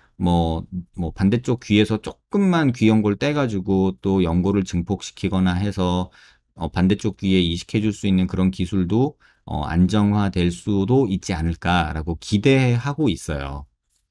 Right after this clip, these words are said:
그래서 가능할 거예요. 근데 웨이도 개방술은 먼저 하셔야 돼요. 왜냐하면 이거를 아, 해야 되는 이유는, 이거는 지금이라도 하셔야 되는데,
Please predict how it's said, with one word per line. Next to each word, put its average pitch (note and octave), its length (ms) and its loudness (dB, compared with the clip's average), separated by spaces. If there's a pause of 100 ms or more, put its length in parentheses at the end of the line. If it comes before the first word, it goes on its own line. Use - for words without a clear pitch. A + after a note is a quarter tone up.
(600)
그래서 A2 580 2 (340)
가능할 D3+ 560 4
거예요. D#2+ 600 2
근데 E3 280 4
웨이도 E3 500 6
개방술은 E3+ 600 4
먼저 G2 300 4
하셔야 D#3 380 0
돼요. D2+ 400 -4
왜냐하면 A2 360 4
이거를 D3 380 4
아, E2 340 -4
해야 F#3+ 280 2
되는 E3 320 0
이유는, F2+ 720 4
이거는 C#3 380 2
지금이라도 D#3 640 4
하셔야 B2 340 0
되는데, E2 720 -2